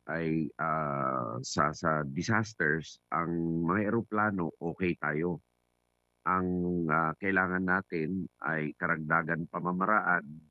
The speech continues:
na mag-lift ng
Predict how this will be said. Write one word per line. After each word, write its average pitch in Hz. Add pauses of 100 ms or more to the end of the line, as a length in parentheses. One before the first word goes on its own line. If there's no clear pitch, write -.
(120)
na 87
mag-lift 92 (960)
ng 98